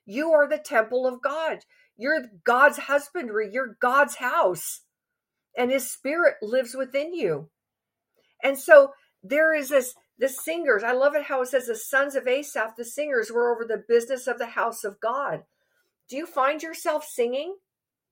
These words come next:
Because I do. I'm doing it without even realizing it. I've got so much music inside of me,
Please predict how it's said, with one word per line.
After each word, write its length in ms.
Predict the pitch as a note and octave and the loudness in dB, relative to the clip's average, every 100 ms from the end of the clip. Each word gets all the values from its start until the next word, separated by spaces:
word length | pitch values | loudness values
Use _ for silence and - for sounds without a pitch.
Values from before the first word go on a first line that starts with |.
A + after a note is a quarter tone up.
| - | -8
Because 300 | G3+ A#3 G3+ | 0 0 2
I 220 | G#3+ D4+ | 4 4
do. 200 | C#4 A#3+ | 6 6
I'm 220 | C#4 D#4+ | 6 2
doing 320 | D#4 C4+ A#3+ | 0 0 2
it 180 | A#3+ A#3 | 2 2
without 320 | A3 A#3+ A#3+ | 2 4 4
even 200 | A#3 G#3 | 4 -2
realizing 640 | F#3+ A#3 D4+ D4+ G#3+ G#3+ G3+ | 2 4 6 6 2 2 0
it. 80 | G3+ | 2
I've 180 | B3 | 2
got 240 | B3 A3+ - | 4 2 2
so 240 | - B3+ | 2 2
much 240 | C4+ B3+ A#3 | 2 -2 -4
music 540 | G3+ A3+ D4+ D#4 D#4 | -8 -6 -6 -6 -4
inside 440 | A3 G#3+ - - | -4 -4 -2 -2
of 140 | C#4+ G#3+ | -2 -2
me, 260 | G#3 G3 | 0 0